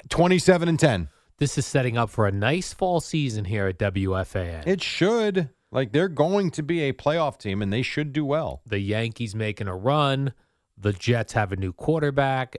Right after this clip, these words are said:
Speaker 2: Daniel Jones in year three, where we all pretend quarterbacks make an enormous leap. It's gonna be exciting.
Speaker 1: Well, we'll see about that. I will tell you this, too. The Yankees have been so good, and because of the whole National League thing, they had no spot for Luke Voit last night.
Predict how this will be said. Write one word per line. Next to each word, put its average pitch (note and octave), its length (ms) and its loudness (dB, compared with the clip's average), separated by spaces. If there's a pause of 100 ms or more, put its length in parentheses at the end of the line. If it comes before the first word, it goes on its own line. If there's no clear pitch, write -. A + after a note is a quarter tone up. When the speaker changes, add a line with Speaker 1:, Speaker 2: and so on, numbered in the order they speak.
Speaker 2:
Daniel F#2 440 -4
Jones G#2 420 -2
in F#2 160 -6
year F#2+ 220 -2
three, C#3 480 -4
where A2+ 180 -2
we G2 140 -2
all F#2+ 100 0
pretend G2 480 -4
quarterbacks F#2 560 -4
make F#2+ 200 -6
an F#2 100 -6
enormous G2 640 -4
leap. D3 420 -6 (120)
It's G#2+ 200 -6
gonna A#2 320 -4
be D#3 240 -4
exciting. G#2 720 -6
Speaker 1:
Well, A#2+ 160 2
we'll G#2+ 100 2
see - 140 -4
about F#2 180 0
that. F#2+ 220 0
I C#3+ 140 4
will D#3+ 100 -2
tell C#3+ 180 4
you A2 120 2
this, A#2+ 240 0
too. G2+ 380 0
The B2 100 0
Yankees D#3 420 0
have C3+ 100 2
been A2+ 160 -2
so D3 380 -2
good, D#2 420 -6
and A#2 200 0
because B2+ 420 0
of B2+ 140 0
the G#2+ 80 2
whole A2 180 0
National A2+ 420 -4
League A#2 220 -6
thing, C#3+ 260 -4
they D#3+ 120 0
had D#3 120 -2
no C#3 180 2
spot - 340 0
for A#2+ 100 -2
Luke A#2 180 -2
Voit B2 220 0
last C#2 260 -8
night. - 140 -12